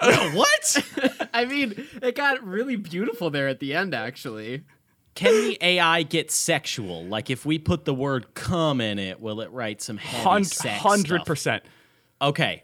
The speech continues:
Speaker 2: All right,
Speaker 1: okay.
Speaker 2: who do, who do we want coming on each other?
Speaker 1: Let's say, uh, let's say that Elon filled the rocket ship with it, with his cum for fuel.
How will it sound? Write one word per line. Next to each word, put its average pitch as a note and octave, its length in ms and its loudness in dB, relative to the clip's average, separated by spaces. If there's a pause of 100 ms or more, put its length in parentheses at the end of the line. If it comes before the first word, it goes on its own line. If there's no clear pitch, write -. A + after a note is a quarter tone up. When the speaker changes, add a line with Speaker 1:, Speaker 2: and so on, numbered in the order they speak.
Speaker 2:
All B2+ 80 0
right, C#3 120 2
Speaker 1:
okay. B2 60 4
Speaker 2:
who F3+ 60 2
do, F#3+ 180 4
who F#3 140 0
do G3 100 2
we G3 100 2
want F3 220 0
coming D3+ 260 -2
on A2+ 140 -2
each G#2 160 -10
other? G2 320 -10 (1300)
Speaker 1:
Let's C#3 300 0
say, A3 520 2
uh, C3 680 2 (200)
let's C3+ 360 -2
say G3+ 200 2
that D#3 280 -2 (420)
Elon F#3 440 -2
filled F3 500 -2
the D3+ 80 0
rocket C#3+ 460 0
ship - 340 -4
with A#2 220 -4
it, A2+ 220 -8
with B2 200 -6
his A2+ 200 -4
cum G#2+ 420 -6
for F#2 220 -14
fuel. E2+ 640 -10